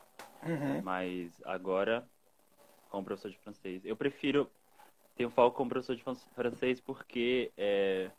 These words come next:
Speaker 2: não sei, tem um momento que você meio que tem que focar em uma coisa e eu, e eu prefiro
Speaker 1: É.
Speaker 2: focar na língua francesa, que é a língua que, não sei, é o que eu mais gosto também de ensinar.
Speaker 1: Aham.
Speaker 2: E, ahn, o que mais eu posso falar?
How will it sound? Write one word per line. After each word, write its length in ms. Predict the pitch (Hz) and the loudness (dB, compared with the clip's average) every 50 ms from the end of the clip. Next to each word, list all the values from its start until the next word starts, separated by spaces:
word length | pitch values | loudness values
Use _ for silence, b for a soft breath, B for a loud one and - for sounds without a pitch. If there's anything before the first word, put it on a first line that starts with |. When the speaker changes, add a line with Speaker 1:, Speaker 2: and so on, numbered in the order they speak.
| - - - - _ _ _ _ _ _ _ | -20 -20 -20 -20 _ _ _ _ _ _ _
Speaker 2:
não 80 | - 151 | -14 -6
sei, 200 | - - 160 147 | 0 2 2 2
tem 120 | 143 147 151 | 2 2 2
um 40 | |
momento 360 | 156 165 156 151 156 151 175 165 | 2 2 2 0 -2 -2 -6 -8
que 120 | - 160 | -6 0
você 300 | 147 151 156 156 170 160 | 2 2 2 2 0 -2
meio 260 | 143 139 135 135 139 | 0 2 2 2 0
que 140 | - - - | -2 -6 -10
tem 180 | - - 139 135 | -8 -8 -8 -8
que 80 | 143 | -6
focar 340 | - - 143 139 - 131 127 | -6 -6 -6 -2 0 0 2
em 40 | 127 | 2
uma 120 | 131 127 | 0 -4
coisa 360 | - - - 113 117 113 117 120 | -4 0 2 2 2 2 0 -2
e 60 | 117 | -2
eu, 180 | 117 117 113 - - | -2 -2 -4 -8 -10
e 60 | 92 | -10
eu 80 | 104 98 | -10 -8
prefiro 320 | - 107 110 - 139 143 | -10 -8 -6 -6 -4 -4
Speaker 1:
É. 40 | 147 | -4
Speaker 2:
focar 760 | 190 185 - - - 104 98 98 98 98 98 95 90 90 90 | -6 -8 -12 -10 -6 -4 -2 0 0 0 0 -2 -4 -6 -8
na 80 | 92 92 | -12 -14
língua 180 | 90 95 98 95 | -14 -14 -14 -16
francesa, 420 | - - 95 - - 90 82 87 | -16 -18 -18 -14 -14 -14 -14 -14
que 160 | - - - 90 | -14 -12 -10 -10
é 40 | |
a 20 | 85 | -10
língua 240 | 87 90 85 87 87 _ | -10 -12 -16 -18 -20 _
que, 260 | _ - 87 82 82 - - _ _ _ _ _ - - _ _ _ _ _ _ _ _ _ _ _ _ _ _ - | _ -18 -18 -18 -18 -20 -20 _ _ _ _ _ -20 -20 _ _ _ _ _ _ _ _ _ _ _ _ _ _ -20
não 60 | 92 | -20
sei, 220 | - - 82 80 78 - | -16 -14 -14 -14 -12 -12
é 60 | - | -12
o 60 | 80 80 | -12 -12
que 120 | - - | -10 -10
eu 60 | 95 | -8
mais 220 | 87 90 90 87 98 | -4 -4 -4 -6 -6
gosto 340 | 92 90 82 80 - - 92 | -6 -6 -6 -6 -8 -12 -14
também 400 | - 98 92 85 82 82 82 87 | -12 -12 -12 -10 -10 -12 -12 -12
de 120 | 85 90 85 | -14 -14 -16
ensinar. 580 | 87 - - - 104 98 92 90 107 131 - - - - - - - _ _ - | -16 -16 -14 -12 -8 -6 -4 -4 -4 -6 -8 -14 -20 -20 -20 -20 -20 _ _ -8
Speaker 1:
Aham. 460 | 147 131 - 147 139 143 160 185 185 - | -6 -2 0 0 2 2 2 0 -2 -2
Speaker 2:
E, 1000 | 170 123 127 131 131 131 131 127 127 123 123 123 120 117 113 113 107 98 - - | -2 0 2 2 2 2 2 2 2 2 2 0 0 0 0 0 -2 -4 -4 -4
ahn, 600 | 95 101 104 104 104 101 98 95 95 90 92 92 | -4 -2 -2 0 0 -2 -2 -4 -6 -8 -10 -10
o 40 | 95 - _ _ _ _ _ _ _ _ _ _ _ _ _ _ | -12 -16 _ _ _ _ _ _ _ _ _ _ _ _ _ _
que 60 | - | -6
mais 200 | 113 104 98 92 | -4 -4 -4 -4
eu 60 | - | -6
posso 220 | - 98 95 - - | -8 -12 -12 -10 -8
falar? 340 | - 95 90 85 82 82 | -6 -4 -2 -2 -4 -6